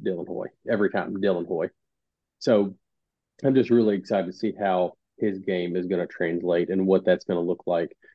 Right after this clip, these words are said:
in between the lines when we start playing real games. Behind him at second, it's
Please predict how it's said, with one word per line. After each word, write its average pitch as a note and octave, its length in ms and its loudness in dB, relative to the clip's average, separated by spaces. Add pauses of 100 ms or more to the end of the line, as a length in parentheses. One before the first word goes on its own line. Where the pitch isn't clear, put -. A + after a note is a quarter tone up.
(160)
in G#2 140 2
between F#2+ 260 0
the F2+ 40 2
lines F2 460 -2 (920)
when G2 300 -2
we F2 140 0
start - 260 0
playing F2 180 0
real E2+ 180 0
games. D#2+ 360 -4 (920)
Behind C#3+ 400 4
him D#3 140 10
at - 140 6
second, B2+ 500 4 (680)
it's - 340 -6